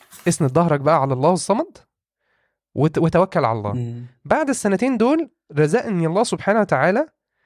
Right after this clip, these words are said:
Speaker 1: بأصدقاء. أنا، أنا، آه، أتخيل إن الناس كلها تحلم بأصدقاء شبههم. يعني بنتكلم على أمير منير، بنتكلم على أحمد أبو زيد، بنتكلم على أحمد شاهين. الناس كلها حتى معظمهم ناس معروفين. آه، أنا ما،
Speaker 2: نعم.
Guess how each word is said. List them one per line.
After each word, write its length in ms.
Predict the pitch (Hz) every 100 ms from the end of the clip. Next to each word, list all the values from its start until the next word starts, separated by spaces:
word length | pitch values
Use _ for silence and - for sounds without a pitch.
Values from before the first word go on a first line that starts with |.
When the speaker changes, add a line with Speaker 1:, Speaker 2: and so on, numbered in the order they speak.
| _ _ 143
Speaker 1:
بأصدقاء. 680 | 156 170 151 156 226 302 233 _
أنا، 520 | 175 202 185 165 - 170
أنا، 100 | 196
آه، 580 | 190 151 143 143 -
أتخيل 460 | 151 - 208 247 240
إن 180 | 160 165
الناس 220 | 175 220
كلها 200 | - 190
تحلم 280 | 202 202 156
بأصدقاء 360 | 131 135 147
شبههم. 300 | 135 120 120 - _ _ _ _ _ _ _ _
يعني 160 | 135 135
بنتكلم 320 | 127 139 127
على 180 | 113 113
أمير 180 | 123 117
منير، 220 | 110 110
بنتكلم 320 | 110 127 117
على 100 | 113
أحمد 240 | - 120
أبو 140 | 113 113
زيد، 280 | 110 110 107
بنتكلم 300 | 107 120 113
على 80 |
أحمد 240 | 117 123 -
شاهين. 160 | 120 110 - - -
الناس 140 | 185
كلها 180 | 165 165
حتى 220 | 175 156
معظمهم 380 | 135 135 170 147
ناس 200 | 143 -
معروفين. 400 | 120 120 123 113 - _ _ _ _ 151
آه، 680 | 131 117 113 143 160 165 160 160 _ _ _ _ -
أنا 160 | 165
ما، 320 | 160 147 139 117
Speaker 2:
نعم. 160 | 104